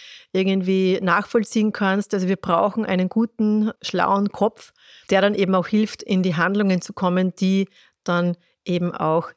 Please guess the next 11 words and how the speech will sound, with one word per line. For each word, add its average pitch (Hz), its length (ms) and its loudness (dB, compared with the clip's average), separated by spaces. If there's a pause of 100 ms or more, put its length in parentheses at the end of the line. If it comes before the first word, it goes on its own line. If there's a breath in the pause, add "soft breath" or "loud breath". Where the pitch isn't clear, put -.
in 180 160 0
die 175 40 2
Richtung 175 420 -2
führen, 170 380 0 (100)
die 170 320 -2 (340)
wertvoll 202 340 -2
sind 160 240 -4
für - 80 -8
dich, 202 240 -2 (140)
dein 165 240 0
Beziehungsglück. - 760 -2